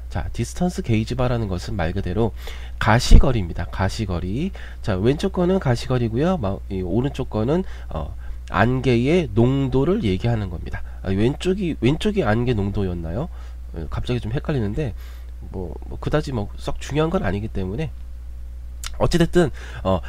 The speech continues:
이 가시거리와, 어, 안개의, 어, 짙고 뭐 흐-, 옅고 그에 대한 농도다 생각을 하시면 될 것 같습니다.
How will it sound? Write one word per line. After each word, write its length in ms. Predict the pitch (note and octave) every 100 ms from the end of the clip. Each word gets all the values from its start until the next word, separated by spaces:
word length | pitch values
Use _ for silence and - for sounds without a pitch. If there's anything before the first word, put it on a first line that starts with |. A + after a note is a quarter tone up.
| - -
이 60 |
가시거리와, 840 | - C3 C#3 F#3 E3 C3 B2+ D3+ - -
어, 240 | G2 F#2 -
안개의, 720 | - G#2 C3 C3+ G#2 G2+ C#3 F#3 - -
어, 220 | - E2+ C#2+ -
짙고 560 | - - - - G2+ -
뭐 140 | E2+
흐-, 200 | F#2 G3+ - - - - -
옅고 480 | - - - F#2 -
그에 340 | A2+ G#2 G2+
대한 260 | G2+ C3 G#2+
농도다 540 | G2+ A#2+ C#3 C3+ G#2
생각을 340 | F2+ D3+ C#3 C#3
하시면 220 | D#3 C3+
될 100 | G2
것 120 | -
같습니다. 380 | F2 - C#2